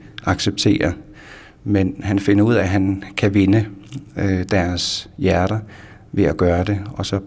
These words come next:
foretager han sig faktisk, øh, nogle pust på personerne og eskimoerne, for på den måde at ligesom give dem livsånd og livskraft, så de kan være sunde og raske.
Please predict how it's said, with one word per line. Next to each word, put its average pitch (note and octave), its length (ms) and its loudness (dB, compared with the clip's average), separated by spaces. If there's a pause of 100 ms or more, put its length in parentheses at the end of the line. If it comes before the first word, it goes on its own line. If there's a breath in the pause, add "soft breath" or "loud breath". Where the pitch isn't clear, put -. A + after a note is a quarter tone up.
(180)
foretager G#2+ 480 2
han F#2+ 160 -2
sig F#2 240 -2
faktisk, - 640 -4 (100)
øh, F#2 220 -4
nogle F#2 400 -4 (420 loud breath)
pust - 420 -2
på F#2 240 0 (180)
personerne F#2+ 600 0
og F#2 120 -2
eskimoerne, G2 640 -2 (560 loud breath)
for G2 160 0 (160)
på - 80 -2
den G2 200 2
måde F#2+ 260 2
at F#2+ 80 -2
ligesom G2 240 -2
give G2 160 0
dem F#2+ 240 0 (300 loud breath)
livsånd F#2+ 540 2
og F2+ 80 0
livskraft, F#2+ 640 0
så - 120 -6
de F#2 140 -4
kan F2 140 2 (200)
være F2+ 200 -2
sunde F2 320 0
og E2+ 60 -6
raske. E2+ 420 -6